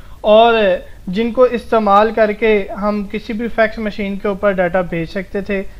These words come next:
सिग्नल्स, इलेक्ट्रिकल सिग्नल्स की मदद से हम किसी इमेज को भेज सकते थे और रिसीव भी कर सकते थे।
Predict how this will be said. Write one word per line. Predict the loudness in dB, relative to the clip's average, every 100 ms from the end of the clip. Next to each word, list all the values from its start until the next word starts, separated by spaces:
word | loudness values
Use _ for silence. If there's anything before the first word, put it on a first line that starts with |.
| -16
सिग्नल्स, | -8 -6 -2 -2 -4 -6 -4
इलेक्ट्रिकल | -4 -4 -6 -4
सिग्नल्स | -4 -8 -6 -6
की | -6
मदद | -6 -4 -6
से | -6
हम | -4 -4 -6 -12 -12
किसी | -10 -8
इमेज | -8 -6 -8
को | -8
भेज | -6 -6 -6
सकते | -10 -10 -10
थे | -6
और | -6
रिसीव | -6 -8 -10
भी | -8 -10
कर | -10
सकते | -10 -12 -12 -12
थे। | -12